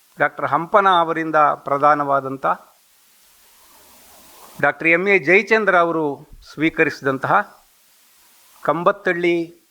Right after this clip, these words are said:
ಜೀವಣ್ಣ ಪದ್ಮಾವತಮ್ಮ ಈ ದತ್ತಿ ಪ್ರಶಸ್ತಿಯು ಕೂಡ ಸೇರ್ಪಡೆಯಾಗಿದೆ ಅಂತ ಹೇಳೋದಕ್ಕೆ ಪ್ರತಿಷ್ಠಾನದ ಅಧ್ಯಕ್ಷನಾಗಿ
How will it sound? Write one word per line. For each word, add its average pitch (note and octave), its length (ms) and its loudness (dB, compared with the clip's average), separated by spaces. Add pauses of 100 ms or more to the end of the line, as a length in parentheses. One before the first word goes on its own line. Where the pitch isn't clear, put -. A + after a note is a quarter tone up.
(720)
ಜೀವಣ್ಣ F#3+ 480 2
ಪದ್ಮಾವತಮ್ಮ D3+ 1040 0 (640)
ಈ G3+ 220 2
ದತ್ತಿ F3+ 320 0
ಪ್ರಶಸ್ತಿಯು D#3 680 0
ಕೂಡ D#3+ 200 0 (1040)
ಸೇರ್ಪಡೆಯಾಗಿದೆ F3 960 2
ಅಂತ D3+ 220 -4 (500)
ಹೇಳೋದಕ್ಕೆ D3+ 680 0 (920)
ಪ್ರತಿಷ್ಠಾನದ D#3+ 680 0
ಅಧ್ಯಕ್ಷನಾಗಿ D3 840 -2